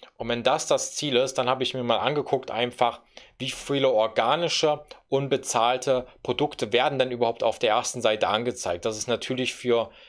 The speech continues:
den Computer, wenn ihr über euren Laptop reingeht, eine andere Anzahl als über euer Smartphone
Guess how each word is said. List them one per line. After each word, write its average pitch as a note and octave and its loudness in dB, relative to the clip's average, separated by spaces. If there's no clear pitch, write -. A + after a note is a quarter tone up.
den A2 2
Computer, D3 0
wenn A2+ 2
ihr A#2+ 0
über A2 2
euren G#2 -2
Laptop B2+ 0
reingeht, A2+ -2
eine F#2 -4
andere A#2 0
Anzahl A#2 -2
als G2+ -2
über G2+ -2
euer F#2+ 2
Smartphone C3 0